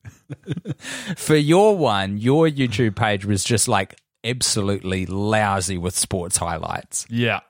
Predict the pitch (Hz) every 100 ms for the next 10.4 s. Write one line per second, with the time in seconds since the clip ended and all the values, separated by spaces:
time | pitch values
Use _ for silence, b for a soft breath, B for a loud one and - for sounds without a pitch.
0 | _ - 117 120 123 101 98 113 127 139
1 | 131 127 131 123 113 101 101 92 101 113
2 | 123 120 - 127 113 113 101 95 101 -
3 | _ - 117 117 117 - 131 127 123 135
4 | 135 127 127 123 120 123 - - 113 107
5 | 127 117 104 - 117 110 120 113 92 -
6 | 113 - 117 110 107 b b b b b
7 | _ 110 123 135 156 - - 135 120 -
8 | - 131 123 98 92 156 - 170 - 143
9 | 127 117 101 104 113 98 - 120 110 104
10 | 107 95 -